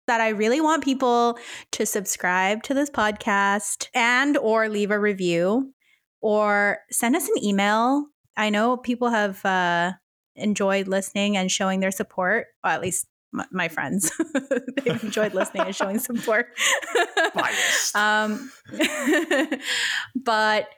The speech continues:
Speaker 1: yeah, I would love if you're listening to this episode and you found it entertaining or you found it inspiring in any way,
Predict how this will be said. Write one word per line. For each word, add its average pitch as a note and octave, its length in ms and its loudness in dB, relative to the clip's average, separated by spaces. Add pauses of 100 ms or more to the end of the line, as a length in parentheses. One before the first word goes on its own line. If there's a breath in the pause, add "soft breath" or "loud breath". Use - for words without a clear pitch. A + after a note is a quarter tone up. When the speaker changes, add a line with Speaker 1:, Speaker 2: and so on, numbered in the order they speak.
(160)
Speaker 1:
yeah, G3+ 300 0
I F#3 100 0
would F#3 140 0
love F#3 300 0
if F#3 160 -6
you're F#3 200 0
listening F#3 380 -2
to F#3+ 100 -6
this F#3 180 -2
episode G#3 840 0
and F3+ 160 0
you F3+ 80 0
found E3+ 220 -2
it - 60 -2
entertaining B3 960 2
or F#3 100 0
you F3 180 0
found F3 320 -2
it E3 180 -4
inspiring A#3 880 0
in A3 120 2
any A3 200 2
way, G#3+ 460 2